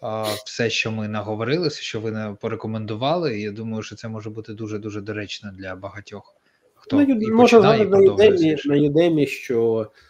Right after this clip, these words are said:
Speaker 2: є там Шварцмюллер, є, е, пан, е, зараз я скажу, Андреа Бізотто, Up Brewery і Шварцмюллер. Це три, е, з цих, це три таких, е,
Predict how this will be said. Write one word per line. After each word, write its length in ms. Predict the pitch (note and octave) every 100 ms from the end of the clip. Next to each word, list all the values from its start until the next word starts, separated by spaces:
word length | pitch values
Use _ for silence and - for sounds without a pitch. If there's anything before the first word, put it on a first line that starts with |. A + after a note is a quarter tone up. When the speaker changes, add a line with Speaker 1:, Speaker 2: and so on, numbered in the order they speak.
| _ _ -
Speaker 2:
є 320 | A2 A#2 A2
там 240 | - G#2
Шварцмюллер, 1040 | - - B2+ - D#3 F3 F3 E3 D#3 D3 - - _ _ -
є, 480 | A#2 A#2 A2+ A2+ G#2+ - _ _ _ _ _ - - -
е, 880 | G2+ G2 G2+ G2+ G2+ G2+ G2+ G2+ G2 _
пан, 420 | A#2 A2+ A2 G#2+ G#2+ _ _ _ _ _ _ _ -
е, 40 | G2+ G2 F#2+ F#2+ F#2
зараз 420 | G2 G2+ G2+ -
я 80 | G2
скажу, 760 | - - G2+ G2 G2+ G2+ G2 - -
Андреа 360 | A#2 A2+ B2 A#2+
Бізотто, 720 | A#2 A2+ C#3 D#3 - B2 A2 - _ _
Up 280 | C3+ B2 B2+
Brewery 360 | C3 D3+ D#3+ C3 A#2+ A#2+
і 40 |
Шварцмюллер. 680 | - B2+ A#2+ - B2 G#2+ G#2
Це 160 | - A2+
три, 480 | - A2+ A#2 A2+ - - - _ _ _
е, 680 | G2+ G2 F#2+ F#2+ F#2 F#2 F#2
з 180 | F2+ -
цих, 320 | - D2+ - _ _ _ _ _ _ _ _ _
це 160 | A#2+
три 180 | - A#2+
таких, 520 | G#2+ G2+ G#2+ F#2 - G#2
е, 360 | G2+ G2 F#2+